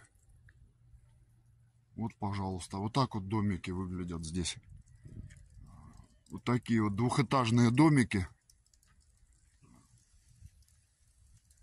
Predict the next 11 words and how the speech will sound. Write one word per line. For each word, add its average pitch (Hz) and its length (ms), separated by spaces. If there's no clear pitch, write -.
Каждый 123 360
подъезд 131 500
четыре 131 400
квартиры. 110 580
Две 110 240
сверху, 139 480
две 110 220
снизу. 101 600
Есть 110 340
однокомнатные, 117 880
двухкомнат-, 107 720